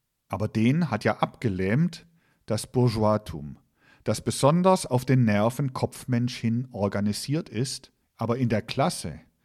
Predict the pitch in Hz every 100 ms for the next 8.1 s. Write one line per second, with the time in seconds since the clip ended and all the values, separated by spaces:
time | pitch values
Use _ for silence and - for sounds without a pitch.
0 | _ - 107 92 - - 117 180 220 -
1 | _ _ _ - 113 101 87 92 113 147
2 | 143 - - - 92 85 76 - 104 -
3 | - _ _ _ _ _ - 123 123 -
4 | - 135 160 190 170 180 - - 160 208
5 | 160 135 160 175 170 - 175 165 - -
6 | 123 110 - - 143 120 107 104 - 165
7 | 185 185 156 131 127 110 101 123 147 185
8 | 185